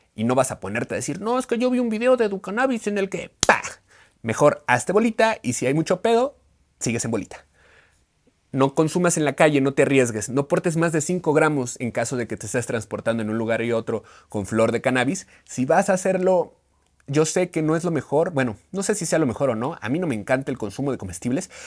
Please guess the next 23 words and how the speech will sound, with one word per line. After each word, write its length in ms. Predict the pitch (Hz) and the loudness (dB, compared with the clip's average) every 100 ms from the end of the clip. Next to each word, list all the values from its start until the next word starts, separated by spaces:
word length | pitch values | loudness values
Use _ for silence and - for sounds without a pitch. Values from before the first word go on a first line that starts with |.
| - | 0
pero 160 | 151 147 | 4 6
sabemos 320 | 143 165 190 | 6 4 2
que 100 | 185 | -2
es 80 | 190 | -2
una 160 | 170 | -2
forma 240 | 160 151 151 | -2 -2 0
muchísimo 420 | 135 - 127 120 | -2 -4 -4 -2
más 160 | 127 | 0
discreta 460 | 151 143 139 139 147 - - - | -2 0 2 4 0 -4 -12 0
traer 180 | 131 | 2
un 100 | 160 | 4
botecito 520 | 160 - 117 143 143 131 | 2 0 0 -2 0 -2
con 160 | 120 | -2
tus 160 | 117 104 | -4 -4
gomitas 420 | 104 120 131 127 | -2 0 0 -2
y 60 | 107 | -4
que 100 | 107 | -2
nadie 200 | 127 127 | 0 0
te 100 | 104 | 0
la 100 | 117 | 0
haga 120 | 123 | 0
de 80 | 113 | 0
pedo 280 | - 117 | 0 0